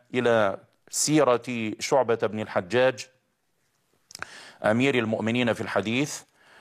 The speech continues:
وهو أحد رجال إسناد الحديث الثاني، ثم نتكلم عن سيرة أنس بن مالك رضي الله عنه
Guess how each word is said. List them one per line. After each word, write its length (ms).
وهو 280
أحد 380
رجال 800
إسناد 440
الحديث 460
الثاني، 600
ثم 400
نتكلم 520
عن 160
سيرة 380
أنس 300
بن 180
مالك 400
رضي 560
الله 360
عنه 420